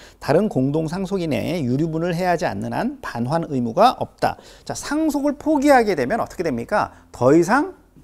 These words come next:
처음부터 상속인이 아닌 것으로 본다는 거예요. 그렇기 때문에 유류분을 제-, 를 해야 하지 않는 한 반환 의무는 없죠. 왜? 공동 상속인이 아니니까, 이런 정도 생각하시면 되겠습니다. 자,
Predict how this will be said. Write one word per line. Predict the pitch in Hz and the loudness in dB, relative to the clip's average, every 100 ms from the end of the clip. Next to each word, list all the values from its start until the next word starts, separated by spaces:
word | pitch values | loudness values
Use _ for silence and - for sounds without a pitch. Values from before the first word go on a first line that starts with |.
| _ _ | _ _
처음부터 | - 311 320 240 - 233 - - _ - | 4 6 6 4 0 2 2 -4 _ -14
상속인이 | - 269 240 196 240 - | -6 -4 -2 -2 -4 -6
아닌 | 120 113 123 269 | -10 -2 2 4
것으로 | 269 220 151 | 4 4 0
본다는 | 113 135 135 | -2 -4 -4
거예요. | 98 - | -6 -10
그렇기 | - 165 180 | -4 -4 -2
때문에 | 127 101 107 214 294 - - | -4 -2 0 0 0 -6 -2
유류분을 | 143 202 220 233 | 2 4 6 6
제-, | 208 160 - _ _ _ - | 4 0 -2 _ _ _ 2
를 | 196 208 | 6 8
해야 | 208 | 8
하지 | 202 190 | 8 8
않는 | 120 127 | 4 4
한 | 196 - | 2 2
반환 | - 127 147 | -2 -2 0
의무는 | 156 127 170 | 0 -2 -4
없죠. | 113 - - _ - | -6 -8 -14 _ -4
왜? | 131 95 - | -4 -4 -8
공동 | - 180 202 | -4 -2 0
상속인이 | 190 180 156 151 269 - | -2 -4 -4 -4 -6 -8
아니니까, | - 107 151 147 - 90 113 | -10 -2 -2 -2 -6 -8 -6
이런 | 170 117 | -4 -6
정도 | 113 113 | -8 -10
생각하시면 | 139 127 - 123 | -10 -10 -8 -8
되겠습니다. | 113 107 - 110 185 - - - - | -8 -10 -8 -2 -2 -2 -10 -14 -4
자, | 120 | -4